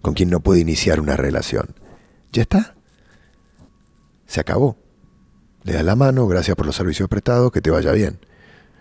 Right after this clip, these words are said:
Asumí el riesgo de que el tipo se vaya a jugar un equipo, que juegue contra vos y te haga daño. Porque ya no trabaja para vos.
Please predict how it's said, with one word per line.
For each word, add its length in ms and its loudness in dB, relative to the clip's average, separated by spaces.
Asumí 480 2
el 160 2
riesgo 500 0
de 120 -4
que 100 -2
el 80 -2
tipo 300 0
se 140 -2
vaya 200 2
a 40 -2
jugar 200 0
un 120 0
equipo, 420 0
que 100 -4
juegue 260 0
contra 300 0
vos 320 2
y 80 -2
te 100 2
haga 160 0
daño. 420 -4
Porque 220 -2
ya 100 2
no 100 2
trabaja 380 2
para 180 -4
vos. 360 -6